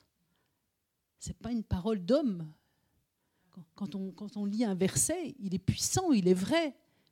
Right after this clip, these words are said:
C'est une dynamite. C'est quelque chose qui nous, qui agit. La parole de Dieu est vivante. Alors c'est vrai, peut-être qu'on t'a dit,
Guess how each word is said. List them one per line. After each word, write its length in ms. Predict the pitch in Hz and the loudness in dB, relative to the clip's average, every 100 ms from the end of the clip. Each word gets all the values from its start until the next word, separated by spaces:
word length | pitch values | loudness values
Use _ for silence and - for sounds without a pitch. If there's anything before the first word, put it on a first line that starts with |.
| _ _ _ _ _ _ _ _ _ _ _ _ _ _ _ _ _ _ _ _ _ - _ | _ _ _ _ _ _ _ _ _ _ _ _ _ _ _ _ _ _ _ _ _ -20 _
C'est 180 | - 185 | -10 -4
une 480 | 180 175 175 175 175 | -2 -2 -4 -6 -2
dynamite. 800 | 202 247 262 359 415 _ - 196 156 _ _ _ _ _ _ | 2 4 4 2 -2 _ -4 -2 -4 _ _ _ _ _ _
C'est 140 | - | -14
quelque 280 | - 196 240 | -10 -4 -2
chose 220 | 208 262 | 0 0
qui 200 | - 226 | 0 -2
nous, 140 | 214 208 - _ | -2 -4 -10 _
qui 140 | - | 8
agit. 560 | 226 247 254 415 370 240 190 | 12 12 12 4 0 -2 -12
La 100 | 185 | -4
parole 260 | 208 220 | 2 2
de 100 | 214 | 2
Dieu 180 | 226 294 | 2 4
est 60 | 240 | 4
vivante. 580 | 247 294 381 370 - 226 185 _ _ _ _ _ - | 2 0 0 0 -2 -6 -8 _ _ _ _ _ -12
Alors 160 | 185 - | -6 0
c'est 140 | 247 | 2
vrai, 160 | 254 427 427 | 2 2 4
peut-être 280 | 269 262 - | 4 4 -2
qu'on 140 | 240 | -4
t'a 140 | 220 226 | 0 0
dit, 240 | 214 240 | 0 -4